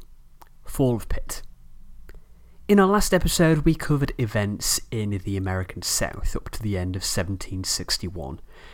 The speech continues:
as the British fought the Cherokee. But now I want to turn back to where we left off a few episodes ago in London. King George the Second had died. His grandson, George the Third, was now king.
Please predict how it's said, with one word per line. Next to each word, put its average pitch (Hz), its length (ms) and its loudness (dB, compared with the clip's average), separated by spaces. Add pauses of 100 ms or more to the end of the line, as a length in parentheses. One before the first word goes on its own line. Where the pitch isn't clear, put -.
(140)
as 147 140 2
the 156 80 0
British - 640 2
fought - 480 -2 (260)
the - 80 -8
Cherokee. - 560 0 (1000)
But - 500 2 (380)
now 196 360 6
I 175 140 4
want 160 240 2
to - 140 -2
turn 120 220 4
back 92 320 0
to - 120 -2
where 101 160 2
we 101 100 -2
left 90 240 -4
off 87 320 -4
a - 40 -8
few 107 180 0
episodes 90 460 0
ago 90 180 -4
in 92 140 -6
London. 92 340 0 (920)
King 220 260 4
George 165 360 4
the 131 100 -2
Second - 380 -2
had - 200 -8
died. - 380 -6 (480)
His - 160 -4
grandson, 110 580 0 (160)
George 110 380 -2
the 117 80 -6
Third, 117 340 -2
was - 220 -4
now 90 100 -2
king. - 380 -4